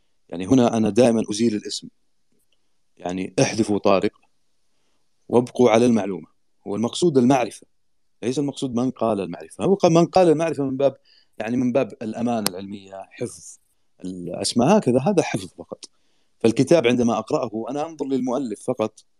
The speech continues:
شذرة سريعة، لكن المضمون نفسه هو الذي أريده في بين دفتي الكتاب. يعني، أنا أشكركم حقيقة على ما هذا التفاعل، وهو من كريم أخلاقكم وحسن ظنكم، وأرجو أن أكون نافعا،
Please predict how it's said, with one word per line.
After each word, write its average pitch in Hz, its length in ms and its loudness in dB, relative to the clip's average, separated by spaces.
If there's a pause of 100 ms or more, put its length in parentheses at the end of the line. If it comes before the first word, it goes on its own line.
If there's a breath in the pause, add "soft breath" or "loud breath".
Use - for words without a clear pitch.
(320)
شذرة 107 580 -2
سريعة، 95 340 -6
لكن 87 280 -6
المضمون 117 480 2
نفسه 120 440 -2 (440)
هو 170 100 4
الذي 131 260 4
أريده 110 400 2
في 90 280 -8
بين 104 300 2
دفتي 101 340 -2
الكتاب. - 300 -6 (1200 soft breath)
يعني، 117 320 4
أنا 143 120 6
أشكركم - 380 -2
حقيقة 107 360 -8
على 95 240 -4 (160)
ما 92 460 -8
هذا 98 140 2
التفاعل، 98 520 0 (240)
وهو 123 220 4
من 127 120 2
كريم 120 280 2
أخلاقكم - 540 -2 (640)
وحسن 98 360 -6
ظنكم، 95 380 -2
وأرجو 90 280 0
أن 92 60 -2
أكون 92 260 -4
نافعا، 82 320 -4